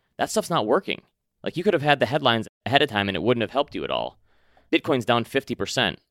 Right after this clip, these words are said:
when it was supposed to be this inflation hedge. Obviously, you could say, "Well, it was up three hundred percent before that," whatever. This is from Axios.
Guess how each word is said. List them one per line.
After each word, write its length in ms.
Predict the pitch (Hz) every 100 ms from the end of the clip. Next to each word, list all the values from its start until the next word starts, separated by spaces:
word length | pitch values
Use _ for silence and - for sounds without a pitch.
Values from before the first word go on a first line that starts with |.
| _ _ _ _
when 240 | 98 98 101
it 40 |
was 120 | 98
supposed 240 | - 110 -
to 60 |
be 60 | 101
this 160 | 95 92
inflation 440 | - 135 113 90
hedge. 440 | 87 85 76 - - _ _
Obviously, 300 | 101 101 -
you 40 | 95
could 120 | -
say, 100 | 95
"Well, 220 | 98 98
it 20 |
was 120 | 90
up 120 | 98 -
three 160 | 104
hundred 140 | 95 87
percent 220 | 107 90
before 180 | 98 101
that," 140 | 80
whatever. 360 | 110 117 92 - _ _ _
This 160 | 123 139
is 80 | 165
from 120 | -
Axios. 580 | 117 - 85 76 -